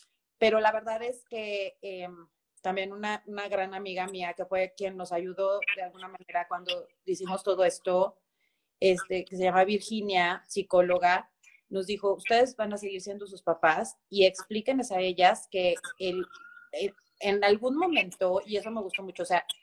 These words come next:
se quisieron muchísimo y cuando ellas nacieron se querían muchísimo y se adoraban, y, pero, pero la gente cambia y hoy no es lo mismo, pero eso no significa que las dejen de querer a ellas.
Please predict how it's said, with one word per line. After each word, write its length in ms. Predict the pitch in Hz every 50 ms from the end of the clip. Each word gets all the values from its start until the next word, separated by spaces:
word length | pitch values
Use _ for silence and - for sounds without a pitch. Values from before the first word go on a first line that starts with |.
| _ _ -
se 120 | - 202
quisieron 400 | 208 220 - 226 214 220 226 226
muchísimo 600 | 220 202 - - 214 202 - 214 214 220 233 240 254 247
y 120 | 226 196
cuando 320 | - 196 190 190 190 196 196
ellas 200 | 202 208 247 262
nacieron 280 | 240 226 208 214 214 214
se 100 | 220 185
querían 280 | - - 190 202 214
muchísimo 460 | 214 208 185 - - 226 208 226 240
y 40 | 233 226
se 80 | 208 180
adoraban, 440 | 170 175 175 180 175 185 185 202
y, 100 | 196 165 _ _ _ _ _ _ _ _ _ _ _
pero, 260 | - 202 208 202 202 - _ -
pero 160 | 226 208 208
la 60 | 196 -
gente 260 | 220 214 214 220 -
cambia 400 | - 196 185 185 170 165 143 139 - - _ _ _ _ _ _ _ _ -
y 140 | 214 202 220
hoy 240 | 214 220 226 226 -
no 120 | 214 214 214
es 100 | 208 202
lo 80 | 208 208
mismo, 240 | 208 202 - 196 180
pero 140 | - 196 208
eso 120 | 208 233
no 100 | 233 240
significa 600 | 233 - - 226 214 208 196 - 208 202 202 202
que 100 | 202 196
las 140 | 180 185 180
dejen 220 | 190 180 - 185 185
de 80 | 180
querer 260 | 170 - 170 175 170 165
a 120 | 156 165
ellas. 520 | 170 180 185 175 - 160 - - - -